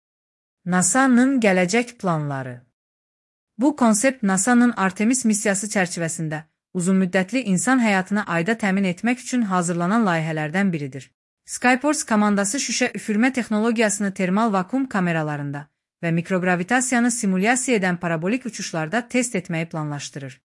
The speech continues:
Əgər bu testlər uğurlu olarsa, texnologiya yaxın illərdə ay səthində sınaqdan keçiriləcək.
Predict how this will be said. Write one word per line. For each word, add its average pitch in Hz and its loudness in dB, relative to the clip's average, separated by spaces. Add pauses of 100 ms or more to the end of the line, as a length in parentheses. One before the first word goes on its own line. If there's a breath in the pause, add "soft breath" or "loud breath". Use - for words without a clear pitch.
(300)
Əgər 240 4
bu 277 -2
testlər 233 2
uğurlu 196 0
olarsa, 202 0 (260)
texnologiya 214 2
yaxın 214 2
illərdə 180 0
ay 202 2
səthində 180 -4
sınaqdan 190 -2
keçiriləcək. 143 -10